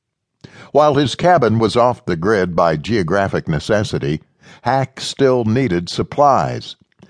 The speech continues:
He was too old to hike the mountains in order to hunt and gather. His solar panels, water well, and in-ground septic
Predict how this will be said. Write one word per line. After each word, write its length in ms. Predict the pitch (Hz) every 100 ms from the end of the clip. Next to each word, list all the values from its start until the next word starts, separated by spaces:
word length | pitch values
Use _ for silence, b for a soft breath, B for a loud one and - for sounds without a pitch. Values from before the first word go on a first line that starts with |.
| b -
He 100 | 123
was 340 | 123 110 -
too 340 | - 175 151
old 320 | 156 101 71 60
to 140 | 87
hike 300 | 90 107 -
the 80 | 92
mountains 640 | 98 113 - 82 82 87 b b -
in 100 | 107
order 240 | 107 101 95
to 140 | 98
hunt 300 | 95 101 87
and 160 | 80 76
gather. 520 | 101 107 104 123 - _ _ b b b
His 180 | 127 113
solar 380 | 180 175 139 95
panels, 680 | 95 76 76 110 117 - -
water 320 | 87 85 82
well, 400 | 82 82 95 113
and 200 | 85 80
in-ground 640 | 98 107 95 107 104 101
septic 580 | - 127 143 90 87 -